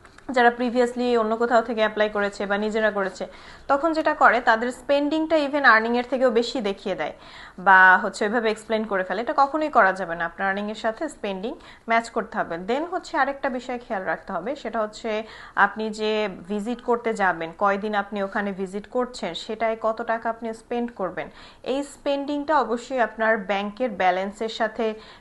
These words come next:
রিলায়েবল হতে হবে বা রেলেভেন্ট হতে হবে, যে আপনার টোটাল অ্যাপ্লিকেশনটা দেখে যাতে আপনার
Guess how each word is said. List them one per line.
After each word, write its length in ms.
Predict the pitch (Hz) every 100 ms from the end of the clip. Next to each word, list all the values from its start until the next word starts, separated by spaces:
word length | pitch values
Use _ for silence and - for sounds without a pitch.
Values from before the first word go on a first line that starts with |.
| 190
রিলায়েবল 500 | 233 240 233 208 220
হতে 240 | 214 170 190
হবে 300 | 170 - - - - -
বা 240 | 190 180
রেলেভেন্ট 500 | 185 214 226 233 214 208
হতে 200 | 185 180
হবে, 300 | 180 - - - - - 185
যে 360 | 196 196 185 180
আপনার 300 | 185 202 202 208 202 - - -
টোটাল 400 | 269 269 277 277 247
অ্যাপ্লিকেশনটা 600 | 214 214 233 240 240 254
দেখে 500 | 202 226 226 214 262
যাতে 420 | 208 185 185 208
আপনার 440 | 185 - 196 196